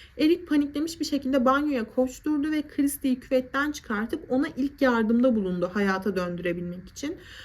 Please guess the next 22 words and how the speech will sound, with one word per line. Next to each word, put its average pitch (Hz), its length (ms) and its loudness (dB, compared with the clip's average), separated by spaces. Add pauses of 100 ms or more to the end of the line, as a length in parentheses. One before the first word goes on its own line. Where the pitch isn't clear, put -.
(140)
Ama 311 240 2
bunu 302 200 2
başaramadığında 233 1120 0 (320)
hiçbir 359 240 -2
şey 247 200 0
olmamış 262 560 0
gibi 247 380 -2
bir 294 260 2
ambulans 233 560 2
çağırdı. 170 540 -4 (580)
Sağlık 254 440 0
ekipleri 254 580 0
olay 285 400 2
yerine 277 220 0
geldiklerinde 247 600 0
o 262 160 0
korkunç 277 480 2
manzarayla 233 640 2
karşılaştılar. 196 800 -4
Çünkü 330 380 -6
evin 269 340 4
içerisi 254 880 -4